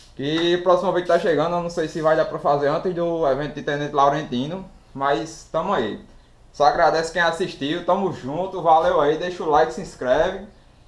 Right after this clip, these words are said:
E até o próximo. Se lembra, qualquer dúvida do guidão, vocês comentem aí embaixo no vídeo que eu respondo com todo prazer, beleza?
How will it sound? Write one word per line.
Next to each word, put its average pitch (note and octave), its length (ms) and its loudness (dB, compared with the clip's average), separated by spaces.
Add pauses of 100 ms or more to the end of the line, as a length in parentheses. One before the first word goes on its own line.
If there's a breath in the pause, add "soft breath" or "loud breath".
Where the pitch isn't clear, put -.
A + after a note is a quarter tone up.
E G3 540 -6 (180)
até D3+ 240 2
o G#3+ 100 2
próximo. B2+ 460 0 (160)
Se F3+ 220 -8
lembra, C#3 240 -2
qualquer D#3+ 320 0
dúvida F3+ 240 -4
do E3+ 140 -6
guidão, F3 540 -4 (520)
vocês E3 380 -6
comentem E3+ 420 -4
aí F3+ 80 -8
embaixo D#3+ 320 2
no E3+ 140 -8
vídeo F3 420 -4
que F3 60 -8
eu F3 80 2
respondo E3+ 440 -2
com E3 120 -8
todo F3 200 -4
prazer, E3+ 320 0
beleza? D3 480 -6